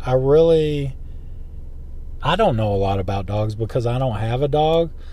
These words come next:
So, like, I don't know what dog people do." But she said, "What, what you do is you just take your dog, and for fifteen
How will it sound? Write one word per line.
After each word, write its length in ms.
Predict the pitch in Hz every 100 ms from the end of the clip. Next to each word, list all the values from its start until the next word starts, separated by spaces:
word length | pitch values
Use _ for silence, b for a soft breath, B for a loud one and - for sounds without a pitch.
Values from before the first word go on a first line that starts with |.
| B B
So, 200 | - 135
like, 340 | 123 120 113 113
I 140 | 120
don't 260 | 139 131 120
know 880 | 123 123 123 123 123 120 120 123 120 - - - - - - -
what 300 | 104 131 110
dog 340 | 110 113 135 131
people 320 | 165 156 156
do." 360 | 165 170 170 165 B B B -
But 160 | 135 127
she 160 | 151
said, 240 | 127 156 131
"What, 480 | 135 147 143 - - - -
what 300 | 123 139 143
you 140 | 131
do 240 | 123 160 160
is 120 | 123
you 100 | 123
just 200 | 120 117
take 240 | 135 127
your 140 | 135 123
dog, 400 | 120 117 117 117
and 180 | 110 -
for 80 |
fifteen 720 | 110 - 120 - 117 110 110